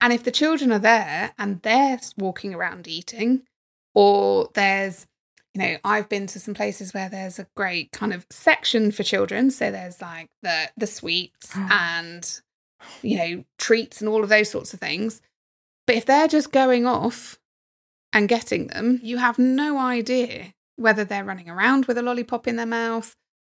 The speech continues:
Speaker 1: those sorts of things. And I think it's that, it's that awareness, you know, how big is the venue you're going to? Are there stairs?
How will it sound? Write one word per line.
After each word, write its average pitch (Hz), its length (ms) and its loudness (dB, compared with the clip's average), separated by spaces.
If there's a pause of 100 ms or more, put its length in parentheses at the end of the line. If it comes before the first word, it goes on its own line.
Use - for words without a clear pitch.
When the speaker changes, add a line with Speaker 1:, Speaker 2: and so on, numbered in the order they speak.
Speaker 1:
those 247 320 6
sorts - 220 -4
of 208 60 -10
things. 202 300 -2
And 208 120 -4
I 208 80 -2
think 220 420 -2 (640)
it's 233 280 6
that, 220 380 4
it's - 200 -6
that 214 180 -2
awareness, 214 960 -2 (280)
you 208 140 2
know, 180 120 -4 (100)
how 254 180 2
big 403 320 0
is 226 160 0
the 208 80 -8
venue 180 320 -10
you're 170 160 -12
going 170 400 -6
to? 160 320 -8 (300)
Are 320 240 4
there 247 140 0
stairs? - 640 -6